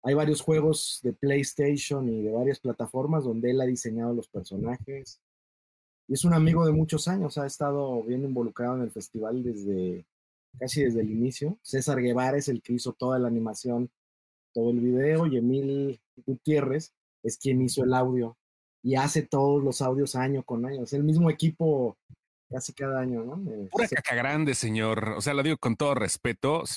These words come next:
Speaker 2: qué, qué, qué, qué, qué equipazo y qué talento, después de dieciocho años, está muy cabrón que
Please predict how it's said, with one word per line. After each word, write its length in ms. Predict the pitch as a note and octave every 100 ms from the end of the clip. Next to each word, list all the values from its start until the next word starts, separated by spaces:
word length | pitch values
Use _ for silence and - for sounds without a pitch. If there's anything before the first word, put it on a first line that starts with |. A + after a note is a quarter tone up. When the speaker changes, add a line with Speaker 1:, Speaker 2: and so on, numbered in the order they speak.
| -
Speaker 2:
qué, 120 | G2+
qué, 220 | C#3+ F#2+
qué, 140 | - D3
qué, 140 | -
qué 100 | D3+
equipazo 560 | G3+ - B2+ D3 C#3 -
y 60 | A2
qué 100 | C#3
talento, 460 | C#3+ A#2 B2 A#2+
después 260 | A2+ E3 E3
de 80 | D3
dieciocho 420 | A#2 C#3+ C#3 D3
años, 340 | C3+ D3 G3 - - - - _ -
está 240 | A#2 A#3
muy 240 | A3 G#3+ A3
cabrón 420 | E3 C3+ F3 G3+
que 200 | - C3